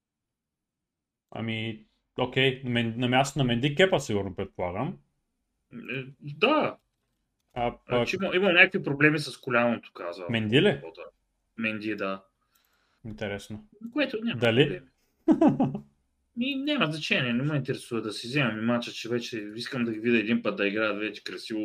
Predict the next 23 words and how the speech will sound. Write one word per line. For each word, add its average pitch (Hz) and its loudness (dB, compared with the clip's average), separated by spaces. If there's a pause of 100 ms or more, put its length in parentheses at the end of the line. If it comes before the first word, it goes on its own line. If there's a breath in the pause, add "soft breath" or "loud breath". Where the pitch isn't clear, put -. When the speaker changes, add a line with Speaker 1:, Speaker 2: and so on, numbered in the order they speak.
Speaker 2:
ама 101 -2
да 120 0
я 117 2
се 104 -8
надъхам 107 -4
да 104 -4
ги 95 -8
гледам. 95 -8 (500 soft breath)
Да 131 4
ми - 6
е - 4
Speaker 1:
Мислиш 117 6
ли, 123 10
Speaker 2:
яко, 120 10
Speaker 1:
че 277 2
Speaker 2:
да 277 4
Speaker 1:
има 277 4
Speaker 2:
вкарам. 240 4 (220)
Speaker 1:
веднага 165 4
ефект 139 4
от, - -2 (160)
от 143 -2
Потър? 117 0